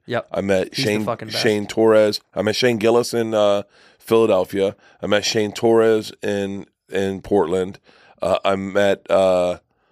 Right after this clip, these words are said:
Speaker 2: who, I met Jesus Trejo out in Oxnard.
Speaker 1: So dope.
Speaker 2: So, like, so sometimes when you foster local talent,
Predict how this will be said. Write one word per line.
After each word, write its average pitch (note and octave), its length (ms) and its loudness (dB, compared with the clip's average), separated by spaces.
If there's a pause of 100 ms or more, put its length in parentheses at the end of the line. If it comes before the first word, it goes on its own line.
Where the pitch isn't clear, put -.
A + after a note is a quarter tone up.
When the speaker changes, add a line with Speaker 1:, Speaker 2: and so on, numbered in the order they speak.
(300)
Speaker 2:
who, B2 200 -4
I G2 60 0
met G#2+ 220 0
Jesus G#2+ 460 -2
Trejo A#2+ 520 2
out G#2+ 180 2
in G#2+ 100 -10
Oxnard. F#2+ 680 -2
Speaker 1:
So A#2+ 160 -8
dope. A2 300 -10
Speaker 2:
So, C3 100 2
like, B2 160 2
so C3+ 180 0
sometimes C#3 520 -2
when A#2 100 -2
you G#2+ 100 -4
foster G#2 360 0
local G2 240 0
talent, F#2+ 340 0